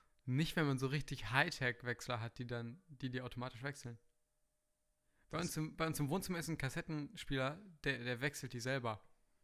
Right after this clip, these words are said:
Speaker 1: Das ist richtig weird.
Speaker 2: Ich weiß nur, dass es solche Dinger gibt, wo du so zwei Kassetten und einlegen kannst und dass er die dann nacheinander abspielt, sodass
Speaker 1: Das
Speaker 2: du
Speaker 1: kann er auch.
Speaker 2: Ja, aber dann musst du halt zweimal die Kassette kaufen, so.
Speaker 1: <laughs>
Speaker 2: Das ist also
Speaker 1: Und vorher, und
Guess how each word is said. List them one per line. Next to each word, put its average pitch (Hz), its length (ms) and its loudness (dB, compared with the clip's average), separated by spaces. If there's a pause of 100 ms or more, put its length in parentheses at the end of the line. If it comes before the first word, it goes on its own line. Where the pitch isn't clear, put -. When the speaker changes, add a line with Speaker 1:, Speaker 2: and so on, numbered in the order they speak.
(1200)
Speaker 1:
Das - 240 -6
ist - 220 -10
richtig 117 240 -6
weird. 110 160 -6
Speaker 2:
Ich 120 100 0
weiß 78 180 0
nur, 80 80 2
dass 80 180 0
es 76 80 -2
solche 76 220 0
Dinger 78 240 0
gibt, 78 220 -2
wo 80 80 2
du 76 80 4
so 69 140 0
zwei 80 240 -2
Kassetten 73 580 -8
und 73 180 -8 (520)
einlegen 78 480 -2
kannst 80 220 -2
und 78 100 -4
dass 76 140 -2
er 80 80 2
die 80 100 -2
dann 78 160 -2
nacheinander 76 400 2
abspielt, 76 400 -4
sodass 76 340 -4
Speaker 1:
Das 156 120 2
Speaker 2:
du - 40 -2
Speaker 1:
kann 190 120 6
er 170 160 6
auch. 147 280 4 (220)
Speaker 2:
Ja, 71 160 -2
aber 73 80 -2
dann 76 100 -2
musst 80 140 -2
du 80 40 -2
halt 73 120 -2
zweimal 80 500 2
die 80 180 -8
Kassette 80 460 -2
kaufen, 71 320 -4
so. 67 220 -6 (200)
Speaker 1:
<laughs> - 540 6
Speaker 2:
Das 160 220 -2
ist - 240 0
also 73 320 -2
Speaker 1:
Und 185 140 0
vorher, 220 340 10
und 214 240 4